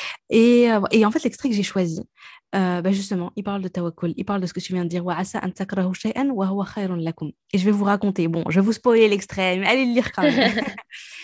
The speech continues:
Speaker 1: Mais parce qu'en fait, dans cet extrait-là, c'est le moment où on découvre donc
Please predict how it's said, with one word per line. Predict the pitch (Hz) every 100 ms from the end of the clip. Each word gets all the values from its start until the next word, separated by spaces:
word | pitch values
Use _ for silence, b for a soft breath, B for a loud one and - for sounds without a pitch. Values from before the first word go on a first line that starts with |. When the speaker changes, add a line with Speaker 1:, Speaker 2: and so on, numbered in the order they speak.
| B B 254 B -
Speaker 1:
Mais | 240
parce | 240 247
qu'en | 254
fait, | 330 359 -
dans | 185 233
cet | -
extrait-là, | 214 - - 175 185 226 - _
c'est | - - 208
le |
moment | 196 185 214 -
où | 196
on | 185
découvre | 185 - 254
donc | 208 247 -